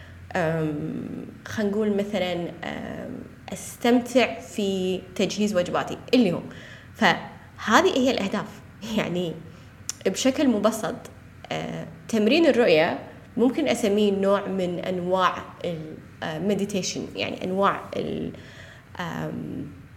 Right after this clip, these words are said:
شلون أقول لكم إياها؟ أتوقع إيه، مديتيشن. مديتيشن ونوع من أنواع التدوين، أوكي؟ بس على شيء أنتوا فعلًا تبونه،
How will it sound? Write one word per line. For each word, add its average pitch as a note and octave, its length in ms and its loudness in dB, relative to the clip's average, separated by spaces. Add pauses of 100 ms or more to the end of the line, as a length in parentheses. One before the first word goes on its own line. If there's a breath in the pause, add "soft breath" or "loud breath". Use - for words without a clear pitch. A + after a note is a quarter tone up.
(1120)
شلون - 240 -6
أقول D3 180 -8
لكم - 200 -12
إياها؟ D#3+ 280 -12 (1500)
أتوقع A#3+ 500 -2
إيه، C#3+ 140 0 (220)
مديتيشن. C#3+ 500 -6 (600 loud breath)
مديتيشن G#3+ 800 0 (120)
ونوع D#3 960 -2
من C4 200 2
أنواع G#3 220 0
التدوين، G3 640 -2 (160)
أوكي؟ F3 360 -6 (360 loud breath)
بس F#3 260 0
على G3+ 260 2
شيء G3+ 340 0
أنتوا F3+ 220 -4
فعلًا E3+ 320 -4
تبونه، E3+ 500 -6